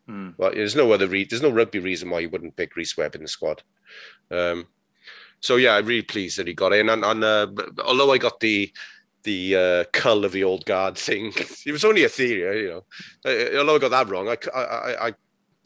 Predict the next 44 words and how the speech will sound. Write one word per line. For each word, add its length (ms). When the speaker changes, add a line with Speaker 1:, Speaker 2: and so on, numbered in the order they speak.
Speaker 2:
I'll 140
have 120
to 80
check 300
the 160
tapes, 580
as 120
they 80
say. 180
But 180
I 100
ca-, 220
I 100
called 380
all 160
the, 320
um, 260
outside 260
half 140
selections. 720
What, 200
what 140
I 100
would 160
like 260
to 160
be 200
in 80
this, 260
in 80
the 60
squad 320
is 120
what 140
he's 140
actually 320
picked. 380
So 240
I'm, 260
I'm, 240
I'm, 420
yeah, 200
I'm 180
quite 220